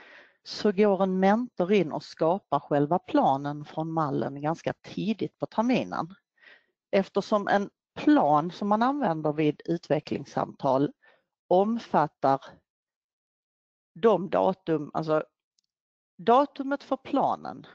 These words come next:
behöver spänna över de datumen då omdöme skrivs, annars hämtas omdömena inte upp av planen.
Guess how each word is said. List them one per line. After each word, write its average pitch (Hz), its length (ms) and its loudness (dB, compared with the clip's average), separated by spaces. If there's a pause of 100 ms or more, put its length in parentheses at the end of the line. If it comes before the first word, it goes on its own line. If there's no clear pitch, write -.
(140)
behöver 156 280 -4
spänna 175 600 0
över 147 220 -2
de 165 260 -6
datumen 139 760 -4
då 151 200 -6
omdöme 151 640 -4
skrivs, - 720 -4
annars 160 360 -2
hämtas 147 500 -4
omdömena 147 600 -2
inte 147 280 -6
upp - 280 -8
av 139 240 -2 (180)
planen. - 500 0